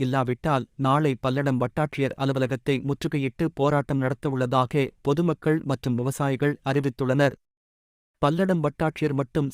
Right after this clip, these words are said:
சம்பவ இடத்திற்கு வந்து ஆய்வு மேற்கொண்டுவிட்டு தனக்கு முக்கியமான வேலை உள்ளதாக அங்கிருந்து கிளம்பிய நிலையில் வருவாய்த்துறை சார்பில் இதுவரை யாரும் புகார் அளிக்காததால் வழக்கு பதிவு செய்ய தாமதம் ஏற்படுவதாக காவல்துறை சார்பில்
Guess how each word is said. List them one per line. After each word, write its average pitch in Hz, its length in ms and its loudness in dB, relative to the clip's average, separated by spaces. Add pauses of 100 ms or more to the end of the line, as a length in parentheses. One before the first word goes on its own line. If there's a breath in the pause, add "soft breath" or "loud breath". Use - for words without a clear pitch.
சம்பவ 160 340 0
இடத்திற்கு 139 400 -4 (100)
வந்து 139 220 0 (260)
ஆய்வு 156 200 0 (100)
மேற்கொண்டுவிட்டு 135 640 0 (360)
தனக்கு 170 360 0
முக்கியமான 147 480 0 (160)
வேலை 135 180 2 (100)
உள்ளதாக 127 480 0 (220)
அங்கிருந்து 139 420 0 (100)
கிளம்பிய 143 420 0
நிலையில் 127 360 -2
வருவாய்த்துறை 139 600 0
சார்பில் 135 340 0 (200)
இதுவரை 143 280 2 (140)
யாரும் 135 320 0
புகார் 147 280 -2 (100)
அளிக்காததால் 135 600 0 (200)
வழக்கு 147 280 0 (120)
பதிவு 151 280 0
செய்ய 131 300 -2
தாமதம் 131 340 0 (100)
ஏற்படுவதாக 127 720 0 (200)
காவல்துறை 143 520 0
சார்பில் 131 340 -2